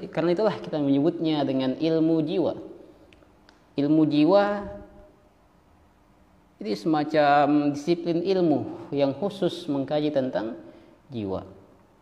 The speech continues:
Karena disiplin ilmu, makanya dia universal. Dia umum. Atau secara epistemologis dikatakan dia bersifat husuli. Ilmu,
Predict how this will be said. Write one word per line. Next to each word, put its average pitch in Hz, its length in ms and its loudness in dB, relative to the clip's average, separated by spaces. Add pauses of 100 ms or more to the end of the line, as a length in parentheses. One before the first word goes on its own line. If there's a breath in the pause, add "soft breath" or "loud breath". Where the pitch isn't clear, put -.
(760 loud breath)
Karena 160 240 2
disiplin 185 480 0
ilmu, 180 720 2
makanya 170 320 -4
dia 202 240 -2
universal. 156 960 -2 (240)
Dia 135 480 -2 (160)
umum. 151 480 -2 (1000 loud breath)
Atau 196 320 0
secara 170 320 0
epistemologis 151 640 2
dikatakan 160 560 0
dia 190 240 2
bersifat 170 560 -4
husuli. 143 640 -2 (800)
Ilmu, 135 420 -4